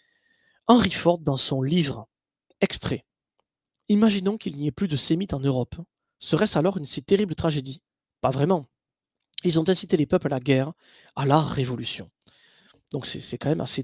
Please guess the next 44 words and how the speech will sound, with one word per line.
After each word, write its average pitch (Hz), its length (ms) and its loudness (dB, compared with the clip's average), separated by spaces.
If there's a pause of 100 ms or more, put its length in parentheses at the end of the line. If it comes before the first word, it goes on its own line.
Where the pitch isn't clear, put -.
(120)
terrible, 165 360 4
quoi, 117 160 -6
de - 80 -8
voir 151 240 0
que 120 120 -6
Henry 117 200 -8
Ford 196 260 0
publie 165 300 -4
un 135 80 0
livre 156 280 -2
où 139 40 -2
il 127 80 -4
écrit 151 160 -8
de 139 60 -4
telles 127 240 -4
horreurs. 151 340 -6 (1300)
Et 170 100 2
si - 160 2
on 131 80 -8
en 127 140 -10
croit, 135 420 4
euh, - 540 -6
les 127 100 -6
sources - 260 -4
que 139 100 -2
je 120 100 -4
vous 143 80 -4
dis, 320 160 2
ben, 120 320 -2
ça - 160 -6
inspire 190 320 0
Hitler. 190 260 4
Enfin, - 200 -12
c'est, - 160 -16
c'est, - 300 -16
c'est, - 180 -14
c'est, - 180 -14
c'est - 160 -14
dramatique. 156 520 -6 (1120)
Et 151 60 -10
même 127 160 -6
supérieurement, 127 420 -8
en 123 60 -14
fait. - 140 -16